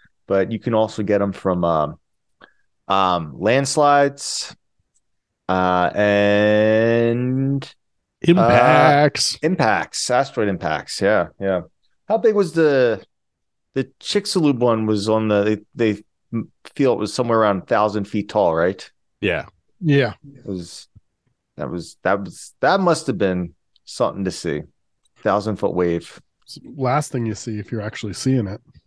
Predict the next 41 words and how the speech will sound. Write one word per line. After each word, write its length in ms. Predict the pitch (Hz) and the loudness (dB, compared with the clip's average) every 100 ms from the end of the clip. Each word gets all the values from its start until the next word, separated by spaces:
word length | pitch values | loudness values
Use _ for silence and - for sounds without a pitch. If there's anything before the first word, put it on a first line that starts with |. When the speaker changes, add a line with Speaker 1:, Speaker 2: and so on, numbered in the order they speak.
| _ | _
Speaker 1:
It 40 | 135 | -2
might 180 | 139 135 | -2 0
be 60 | |
the 60 | 120 | 2
last 240 | 113 - | 2 0
thing 100 | 98 | -6
you 60 | 92 | -8
see. 200 | - 87 | -8 -8
Yeah. 260 | 85 87 76 139 | -4 -2 -2 -4
Speaker 3:
<laughs> 100 | - | -4
Speaker 1:
Yeah. 200 | 80 80 | -8 -8
It's, 260 | - - _ _ | -12 -20 _ _
it's 100 | - | -12
a 40 | - | -4
very 140 | 98 | 0
good 100 | 220 | 0
Speaker 2:
Eh, 60 | - | -2
Speaker 1:
point. 140 | 175 | 2
Speaker 2:
but, 180 | 196 - - | 2 2 0
but 140 | 175 | 0
the 60 | 156 | 2
thing 180 | 214 214 | 2 4
is, 160 | 151 | 4
if 100 | 147 | 2
it's 160 | 135 127 | 0 0
a 60 | 135 | 0
thousand 400 | 185 180 196 160 | 2 0 0 -2
feet 220 | 151 117 | -4 -6
tall, 300 | 160 147 98 - | -4 -2 -4 -6
you're 160 | 151 | -6
seeing 500 | - - 202 220 151 | -4 -4 -4 -6 -6
it 140 | 104 - _ _ _ _ _ _ _ _ _ _ _ _ | -8 -12 _ _ _ _ _ _ _ _ _ _ _ _
for 320 | - 165 165 | -8 -2 0
a 80 | 120 | 0
long 480 | 113 156 165 127 110 | -2 0 2 0 -4
time 420 | - 170 170 92 | -8 -8 -6 -8
before 380 | 98 - 139 101 | -12 -6 -4 -4
it 80 | - | -6
gets 260 | 156 - | -8 -6
to 100 | - | -12
you, 120 | 151 | -16